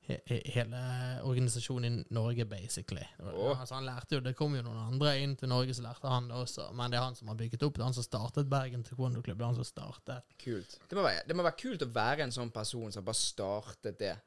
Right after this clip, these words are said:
Speaker 1: Mm.
Speaker 2: Som bare sørger for, sånn som nå du, sant? Du dedikerer, altså, store deler av, ja, det blir, man kan jo si fritiden sin på, du gjør det, sant? Det er jobb, du har jo unge hjemme, du har jo, eh, damer som du skal tilfredsstille, og det er mye som skjer. <laughs> Jo, jo, men så
Speaker 1: Ja.
Speaker 2: skal du da,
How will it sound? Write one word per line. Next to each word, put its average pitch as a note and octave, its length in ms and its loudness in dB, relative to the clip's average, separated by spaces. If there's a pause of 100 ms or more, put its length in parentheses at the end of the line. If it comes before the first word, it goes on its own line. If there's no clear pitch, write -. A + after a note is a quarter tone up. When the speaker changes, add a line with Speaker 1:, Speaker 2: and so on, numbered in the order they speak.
Speaker 1:
Mm. D#3 160 8
Speaker 2:
Som C3+ 100 2
bare A2 400 2
sørger A2+ 320 2
for, A#2+ 140 2
sånn A#2+ 140 0
som A#2+ 140 -2
nå A#2 240 0
du, G#2+ 260 -2
sant? G#2+ 200 -8
Du A#2 80 -4
dedikerer, G2+ 1080 2
altså, A2+ 180 -4
store A#2+ 280 0
deler A2+ 240 2 (140)
av, G2+ 80 -4 (340)
ja, F2+ 160 -2
det A2+ 100 -6
blir, C3+ 100 -4
man C#3 140 4
kan D#3 80 6
jo C#3 80 4
si C#3 80 4
fritiden A#2+ 540 2
sin G2+ 260 -4
på, A2 300 0
du A2+ 80 -2
gjør A2+ 240 4
det, G2 60 -2
sant? A#2+ 140 -2
Det A#2+ 120 2
er B2 80 -2
jobb, A#2+ 260 2 (680)
du B2+ 60 0
har B2+ 80 6
jo B2 220 4
unge C3 180 2
hjemme, A2+ 380 2
du B2 80 0
har B2+ 80 6
jo, A#2 300 6
eh, A2+ 500 2
damer B2+ 400 4
som A#2+ 140 -4
du A2+ 60 -2
skal A2+ 340 2
tilfredsstille, A#2+ 680 4
og A#2 60 4
det B2+ 100 8
er B2 100 6
mye C3+ 220 6
som B2+ 120 2 (140)
skjer. B2+ 440 4
<laughs> - 40 10 (840)
Jo, A#3+ 180 12
jo, G3+ 100 12
men F#3 140 8
så G#3+ 80 10
Speaker 1:
Ja. G3+ 80 12
Speaker 2:
skal F#3 160 6
du E3 140 8
da, E3 240 12